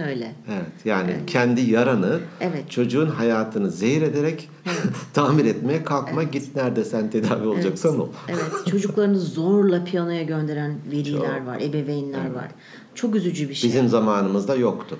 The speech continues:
Speaker 2: falan.
Speaker 1: Bizim zaman-, yo-, e, tamam, yoktu. Ya bırak, bir çocuğun ne olmak istiyorsa onu olsun. Çünkü zaten hakikaten tutkun varsa ve o işi seviyorsan sen zaten o işte çok başarılı olursun.
Speaker 2: Evet, evet. Büyük oğlumun mezuniyet töreninde ottü'de hani böyle bir,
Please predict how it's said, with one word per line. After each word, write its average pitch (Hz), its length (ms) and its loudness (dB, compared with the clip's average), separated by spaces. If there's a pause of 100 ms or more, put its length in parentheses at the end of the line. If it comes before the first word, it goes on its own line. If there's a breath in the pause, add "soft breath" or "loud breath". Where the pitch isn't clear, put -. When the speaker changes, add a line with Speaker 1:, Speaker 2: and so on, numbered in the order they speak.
Speaker 2:
falan. 208 140 2
Speaker 1:
Bizim 202 120 2
zaman-, 165 200 -2
yo-, 196 240 2
e, 196 120 -2
tamam, 220 320 0
yoktu. 214 520 0 (300)
Ya 208 140 2
bırak, 370 260 0
bir 240 60 -2
çocuğun 262 360 2
ne 330 60 0
olmak 254 260 0
istiyorsa 226 320 -4
onu 349 140 0
olsun. 226 340 -2 (280 loud breath)
Çünkü 269 180 4
zaten 311 240 2
hakikaten 220 540 0 (320 loud breath)
tutkun 269 420 2
varsa 262 340 2
ve 190 60 4
o 185 160 6
işi 202 180 0
seviyorsan 220 560 2
sen 202 180 0
zaten 214 300 0
o 170 140 2
işte 196 180 0
çok 190 260 -4
başarılı 160 380 0
olursun. 139 400 0
Speaker 2:
Evet, 123 180 -6
evet. - 60 -20 (960 loud breath)
Büyük 170 340 0
oğlumun 139 380 4
mezuniyet 131 580 0
töreninde 92 500 2
ottü'de 120 460 -2
hani 104 240 0
böyle 101 280 0
bir, 101 180 -2